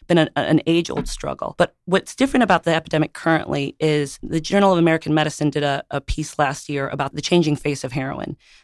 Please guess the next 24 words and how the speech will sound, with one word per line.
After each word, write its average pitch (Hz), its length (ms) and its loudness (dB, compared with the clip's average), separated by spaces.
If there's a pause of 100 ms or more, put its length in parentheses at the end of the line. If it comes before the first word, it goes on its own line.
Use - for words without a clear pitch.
That - 60 -2
was 151 80 0
the 151 80 -4
title 143 260 -4
of 135 60 -8
the 139 100 -4
article. 139 300 -6
And 143 80 -2
essentially 196 400 -2
in 170 80 4
the 160 80 0
sixties, - 580 -4 (280)
if - 80 -20
you 185 80 -2
looked 226 180 4
at - 80 -2
who 208 120 0
was 196 100 2
going 175 200 4
to 165 60 2
treatment, 151 500 -2
it - 140 -2
was 151 180 -4
your 147 400 -2